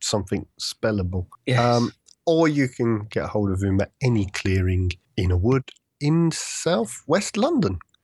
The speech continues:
Speaker 2: In and around the Richmond area.
Speaker 1: In and around the Richmond area. Okay, well done. Um, me, um, I've, yeah, I'm not that person anymore. I'm now at Very British Life as opposed to the old Very British View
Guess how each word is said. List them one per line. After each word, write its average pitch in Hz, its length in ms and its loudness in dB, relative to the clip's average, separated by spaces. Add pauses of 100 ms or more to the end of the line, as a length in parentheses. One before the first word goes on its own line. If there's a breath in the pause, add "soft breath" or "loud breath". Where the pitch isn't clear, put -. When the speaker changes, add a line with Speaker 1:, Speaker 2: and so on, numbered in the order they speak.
(120)
Speaker 2:
In 131 160 0
and 170 120 0
around 117 380 0
the 123 80 0
Richmond 117 500 -2
area. 175 460 -2 (300)
Speaker 1:
In 90 180 0
and 90 140 2
around 92 240 2
the 95 80 0
Richmond 98 400 -4
area. 82 460 0
Okay, - 160 -6 (340)
well 104 160 0
done. 87 260 -6 (100)
Um, 127 440 2 (200)
me, 185 440 2 (480 loud breath)
um, 127 260 2
I've, 202 160 0 (180)
yeah, 185 280 2
I'm 156 220 2
not 170 240 2
that 147 200 0
person 185 380 0
anymore. 110 420 2
I'm 160 240 4
now 165 340 4
at 131 180 0
Very 139 320 2
British 127 440 -4
Life 123 520 0 (140)
as 113 120 0
opposed 120 460 0
to 110 80 -14
the 113 140 0
old 110 280 2
Very 107 300 0
British 101 420 -4
View 135 240 2